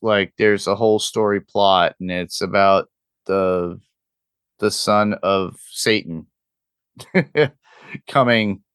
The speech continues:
into fruition. And then they, they have a beginning and end of it, but Crowley and Aziraphale are part of it. And so is, uh, so is, um, yeah, John Hamm's character, which,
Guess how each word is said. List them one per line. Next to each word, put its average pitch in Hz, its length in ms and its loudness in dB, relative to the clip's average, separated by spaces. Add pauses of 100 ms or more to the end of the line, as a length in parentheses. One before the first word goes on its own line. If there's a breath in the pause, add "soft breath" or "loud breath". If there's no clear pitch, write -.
(140)
into 110 360 -2
fruition. 95 680 -2 (400)
And 101 120 0
then 98 120 -2
they, 95 280 -2 (120)
they 104 140 2
have 98 160 -2
a 95 60 -8
beginning 92 420 -4
and 85 100 -8
end 120 220 0
of 98 120 -2
it, 98 240 2
but 95 200 0 (120)
Crowley 98 560 2
and 92 440 -2
Aziraphale 87 600 -2
are - 100 -18
part 110 220 4
of 92 100 -6
it. 90 220 -2 (680)
And 90 200 -4
so 95 360 2
is, 87 240 -4
uh, 85 400 4 (1500)
so 90 280 0
is, 87 200 -6
um, 87 560 -2 (920)
yeah, 92 360 2
John 101 240 0
Hamm's 98 260 -4
character, 92 500 -4
which, 90 280 -4